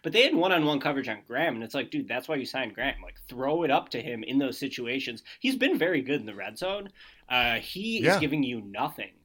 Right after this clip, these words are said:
Speaker 1: outside of the red zone. And to circle back on Fultz for a second, to me, this was the classic Nick Foles experience,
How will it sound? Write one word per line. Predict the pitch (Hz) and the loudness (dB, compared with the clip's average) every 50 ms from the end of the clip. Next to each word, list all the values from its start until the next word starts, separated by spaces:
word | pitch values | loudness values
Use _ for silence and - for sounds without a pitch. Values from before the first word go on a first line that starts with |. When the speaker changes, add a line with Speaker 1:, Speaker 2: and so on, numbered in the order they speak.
| _ - | _ -8
Speaker 1:
outside | 120 113 - - 120 101 117 135 | -8 -8 -6 -6 -6 -6 -6 -6
of | 139 | -6
the | 143 170 | -4 -2
red | 185 190 190 | -2 -2 -2
zone. | 190 220 214 226 226 226 - - - - - | 0 0 0 0 0 -6 -10 -14 -16 -2 4
And | 226 233 | 4 6
to | 254 | 6
circle | 254 - 320 330 330 339 | 6 6 6 6 6 8
back | 339 349 330 320 | 8 8 8 8
on | 311 262 | 4 2
Fultz | 156 - - 160 160 175 - | 0 2 6 6 6 6 4
for | - 185 160 | 2 0 0
a | - | 0
second, | - - 139 135 - 208 214 - | 2 4 2 2 2 0 -4 -2
to | - 180 | 0 0
me, | 143 127 135 160 202 220 | 2 4 4 4 4 2
this | 220 240 - - | 0 -4 -4 0
was | 226 190 156 143 123 - - - _ - - - - _ _ 131 | 4 4 6 4 4 0 -4 -10 _ -20 -20 -20 -20 _ _ -6
the | 143 | -6
classic | 160 - - 160 151 156 156 - 190 - | -4 2 6 8 8 8 8 6 0 -2
Nick | 131 127 139 143 - | 0 -2 -2 -2 -4
Foles | - - - 135 135 139 135 135 131 120 - - - - - | -8 -4 -2 0 0 0 -2 -2 -4 -4 -6 -10 -10 -10 -14
experience, | - - - - - 123 113 127 151 180 214 226 262 262 - - - | -12 -10 -10 -8 -6 -6 -4 -4 -4 -4 -4 -6 -8 -10 -10 -10 -10